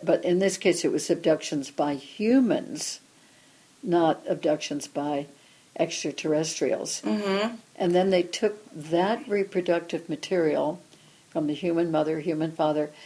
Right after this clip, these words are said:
Speaker 1: and mixed it with extraterrestrial reproductive material and genetics, creating an embryo, probably in a little petri dish type of arrangement,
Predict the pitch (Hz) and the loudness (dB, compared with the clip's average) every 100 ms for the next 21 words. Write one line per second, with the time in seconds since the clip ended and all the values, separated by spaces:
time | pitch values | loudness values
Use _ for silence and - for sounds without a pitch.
0 | - - - 175 165 165 202 247 - - | -20 -20 -4 0 0 2 2 0 -4 2
1 | 202 202 202 160 165 160 156 - - - | 2 2 -6 -2 2 2 0 -8 -18 -20
2 | - - - - 180 175 - 160 - 165 | -20 -20 -10 -2 -2 0 -4 -4 -2 -4
3 | 147 180 233 - - 160 143 139 143 170 | 0 0 0 -4 -2 0 2 0 -2 -6
4 | - - - - - 214 175 175 165 165 | -18 -20 -20 -20 -10 6 6 6 0 2
5 | 156 - 160 156 - 156 147 147 170 160 | 0 -4 -8 -8 0 2 2 2 0 0
6 | 165 147 165 165 - - - - - - | 0 2 2 4 0 0 -4 -4 -12 -20
7 | - - - - - - 180 175 180 170 | -20 -20 -20 -20 -4 4 6 8 8 6
8 | 175 175 202 214 208 180 139 - - 165 | 4 2 0 0 2 2 2 -2 -4 -6
9 | - - _ - - _ - 175 156 170 | -18 -20 _ -20 -20 _ 0 0 2 2
10 | 160 165 160 156 156 160 160 156 - 185 | 2 2 2 2 2 2 2 -2 -6 -6
11 | 180 170 151 156 143 - - 151 - 156 | -2 0 2 2 0 -4 0 0 0 -2
12 | 170 156 151 156 - 156 185 | 0 0 -2 -2 -2 -2 -2